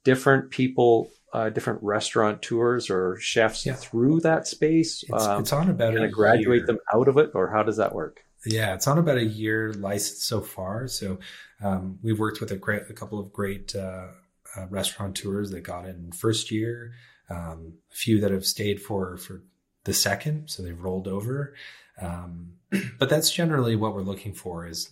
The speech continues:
Speaker 2: you know, we, we really wanna give, uh, great chefs a chance to come in, to operate, to start to function.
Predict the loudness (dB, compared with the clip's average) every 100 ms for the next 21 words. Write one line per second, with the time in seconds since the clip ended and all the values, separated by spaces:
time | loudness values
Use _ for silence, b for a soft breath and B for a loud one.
0 | -14 -14 -10 -6 -6 -8 B B B -2
1 | 0 2 2 2 0 -2 -4 -6 -8 -12
2 | -12 -10 -12 -12 _ 0 0 2 0 0
3 | -2 -6 -8 -10 -8 -8 -10 -10 -10 -8
4 | -10 -10 -12 -14 -12 -6 -6 -6 -6 -4
5 | -6 -8 -12 -6 -6 -8 -4 -4 -2 -6
6 | -6 -8